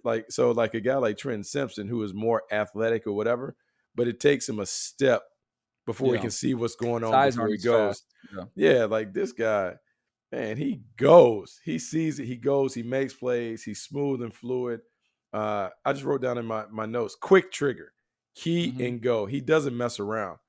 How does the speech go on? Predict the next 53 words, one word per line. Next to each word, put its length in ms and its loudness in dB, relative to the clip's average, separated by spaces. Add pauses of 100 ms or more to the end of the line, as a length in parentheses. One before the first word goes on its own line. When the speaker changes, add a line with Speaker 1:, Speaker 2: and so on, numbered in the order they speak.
(420)
Speaker 1:
Um, 440 -4 (1400)
I 60 -4
don't 80 -2
know, 100 -2
man. 240 -6 (160)
Good 180 0
tackler, 380 -2
square 320 -4
hitter. 320 -6 (300)
So 340 -6
I, 100 -6 (480)
I 160 -10 (280)
got 100 -20
a 20 -20
nice 220 -16
little, 160 -18 (760)
got 80 -14
a 40 -14
good 180 -10 (200)
mid 240 -4
second 320 -8
round 160 -8
Speaker 2:
I 40 -2
like 120 0
Speaker 1:
grade 100 -4
Speaker 2:
it. 40 -12
Speaker 1:
on 80 -18
him. 40 -16
I 60 -8
got 140 -6
a 40 -10
nice 220 -6
grade. 240 -10
I 20 -16
got 100 -14
six 240 -12
five 280 -8
on 140 -14
him. 80 -18
I 40 -12
got 100 -10
a 20 -12
mid, 240 -6 (100)
I 80 -20
got 60 -14
a 60 -10
mid 140 -6
second 320 -8
round 200 -8
grade 300 -8
on 120 -12
him. 200 -20
Like, 200 -14